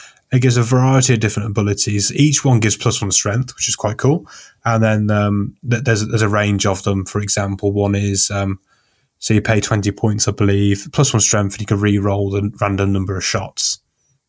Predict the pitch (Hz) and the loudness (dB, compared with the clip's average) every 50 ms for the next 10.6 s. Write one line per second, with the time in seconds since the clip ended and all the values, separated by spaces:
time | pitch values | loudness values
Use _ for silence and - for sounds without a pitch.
0 | _ _ - 131 113 117 - 120 117 117 117 - 117 117 113 113 113 113 110 110 | _ _ -4 -2 -2 0 0 0 2 2 2 2 2 2 4 4 4 4 2 2
1 | 107 107 - - - 131 117 113 113 110 113 104 - - 123 117 113 117 117 117 | 0 -2 -4 -2 0 2 2 4 4 4 2 2 0 0 0 0 2 0 0 0
2 | 113 107 - - - 110 110 110 110 107 107 107 104 101 - - - - - - | 0 -2 -2 -2 0 0 2 2 4 4 4 2 2 0 -2 -12 -20 -20 -20 -20
3 | - - - - - _ _ _ _ - 110 104 101 101 101 101 101 - - _ | -20 -20 -20 -20 -20 _ _ _ _ -4 -2 0 0 0 0 -2 -4 -8 -12 _
4 | _ _ _ - 120 117 110 107 104 98 120 120 117 117 123 135 135 131 - - | _ _ _ 2 2 2 4 2 2 2 2 2 2 4 4 4 2 2 0 -2
5 | - 120 123 123 - - 123 120 123 127 131 123 - - - 131 127 123 117 117 | 0 0 0 0 0 0 2 2 4 4 2 0 0 0 2 4 4 4 4 4
6 | 120 120 113 - - 120 117 117 113 113 104 - 131 120 117 113 127 123 127 131 | 4 2 2 0 0 2 4 4 4 2 2 0 0 0 0 2 2 2 2 2
7 | - - 120 104 98 98 98 101 98 101 101 95 - - 104 104 104 101 101 98 | 2 0 0 0 2 2 2 2 2 2 2 2 2 0 0 0 0 -2 -2 -4
8 | - - - _ _ - 117 107 101 98 - _ _ - 117 113 - 120 113 101 | -8 -14 -20 _ _ 0 0 2 0 0 -4 _ _ -2 -2 0 0 0 0 0
9 | 98 - 120 113 - - - - 135 127 123 117 - 110 104 101 101 101 101 98 | 0 0 -2 -2 -2 -4 -4 0 2 2 2 2 2 0 0 2 0 -2 -2 -2
10 | - - - 110 107 110 110 107 107 107 107 110 | -2 0 0 0 0 0 0 0 0 0 -2 -4